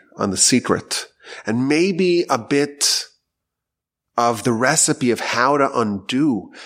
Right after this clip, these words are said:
this catastrophe and debacle, I invited my dear brother-in-law, the genius himself, the great Rabbi Shmuley Botnick,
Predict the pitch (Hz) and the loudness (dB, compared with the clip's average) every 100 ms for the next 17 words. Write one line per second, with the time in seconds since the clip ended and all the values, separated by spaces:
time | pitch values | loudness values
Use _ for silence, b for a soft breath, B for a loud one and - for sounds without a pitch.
0 | B 117 - - 120 117 113 - 117 - | B -2 -2 -4 -4 0 0 0 -4 -2
1 | 110 104 b b b - 107 101 104 107 | -2 -4 b b b -6 -4 -2 0 0
2 | 104 107 92 90 101 104 110 117 117 - | 0 2 0 0 -4 -2 0 2 0 -2
3 | B B - 101 104 123 117 107 107 101 | B B -6 -4 -2 -2 0 0 0 2
4 | 95 87 - 120 131 139 135 131 - 117 | 0 0 -4 -2 0 0 0 0 0 2
5 | 95 98 - - B B B - 101 120 | 0 -2 -10 -16 B B B -6 -2 -2
6 | 131 139 - - - - _ 110 107 107 | -2 -2 -2 -4 -4 -14 _ -2 0 0
7 | - 123 117 113 113 113 117 110 - | 0 0 -2 0 0 0 0 -2 -4